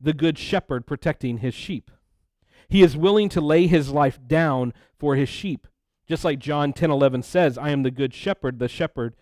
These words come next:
the good shepherd lays down his life for his sheep." Jesus is willingly giving himself over to the authorities, demonstrating his power and his authority over the situation, but he is demanding that the opposition leave his people,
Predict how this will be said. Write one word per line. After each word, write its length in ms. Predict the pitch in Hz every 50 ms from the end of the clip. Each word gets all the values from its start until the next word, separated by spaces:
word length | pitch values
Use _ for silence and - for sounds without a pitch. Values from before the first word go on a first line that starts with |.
| _ -
the 80 | - 135
good 200 | 139 170 160 -
shepherd 400 | - - 139 123 - 127 113 120
lays 200 | 127 123 120 -
down 220 | - 123 123 113
his 180 | 120 113 101 131
life 300 | 147 127 98 92 - _ _ _ _ _ _ _
for 140 | - 131
his 80 | 113 107
sheep." 360 | - - - 131 104 - _ _ _ _ _ _ _ _ _ _ _ _ _ _ _ _ _ _ _ _
Jesus 500 | - - 196 196 175 170 190 180 - - - _ _ -
is 200 | - 151 135 127
willingly 480 | 123 131 170 185 202 202 208 202 190 175
giving 300 | 139 156 160 160 165 147
himself 420 | 156 143 - - 165 143 - - _ -
over 300 | 185 190 214 185 190 190
to 140 | - - 175
the 140 | 160 170 165
authorities, 680 | 147 - - 160 151 127 107 95 92 - - - - _ _ _ _ _ _ _ _ _ _ _ _ _ _ _ _ _ _ _ _ _ _ _ _ _ _ _ _ _ _ _
demonstrating 600 | - 127 190 208 190 175 - - 175 165 160 151
his 180 | 143 156 135 -
power 540 | - - - 180 175 175 139 113 95 90 _ _ _ -
and 100 | 151 151
his 100 | 143 131
authority 520 | 143 131 - - 170 170 151 131 123 123
over 200 | - - 143 139
the 80 | 139 135
situation, 600 | - - 139 - - 127 127 131 127 - 123 107 _ - - _ _ -
but 140 | 175 170
he 120 | 147 156 175
is 120 | 151 135
demanding 680 | 113 143 123 123 135 160 175 170 143 123 107 98 98 104 _ _ _ _ _
that 120 | - 120 -
the 120 | 127 123
opposition 640 | 131 147 - - 139 131 135 135 - - 120 113 117
leave 160 | 117 110 -
his 200 | - 131 127 -
people, 380 | - 127 117 - 95 87 -